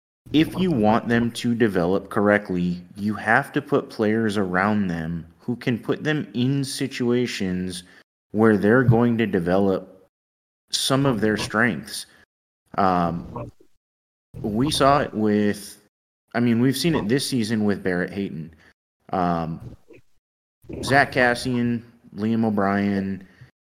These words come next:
um, you know, guys like that, they do nothing for a player's development, uh, especially on offense when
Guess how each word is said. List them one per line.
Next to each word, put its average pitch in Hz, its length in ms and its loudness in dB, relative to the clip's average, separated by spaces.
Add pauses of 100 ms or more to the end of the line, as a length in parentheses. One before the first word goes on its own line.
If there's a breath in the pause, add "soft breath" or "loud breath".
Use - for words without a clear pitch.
(180)
um, 85 580 -4 (140)
you 107 140 -6
know, 90 100 -6
guys 110 300 -2
like 147 160 -2
that, 117 260 2
they 101 100 -2
do 110 180 -4
nothing 104 440 -2
for 92 600 -4 (140)
a 92 80 -6
player's 95 520 -4
development, 90 720 -2 (840 soft breath)
uh, 85 240 -2 (280)
especially 123 520 -2
on 95 120 0
offense 104 720 0
when 107 760 0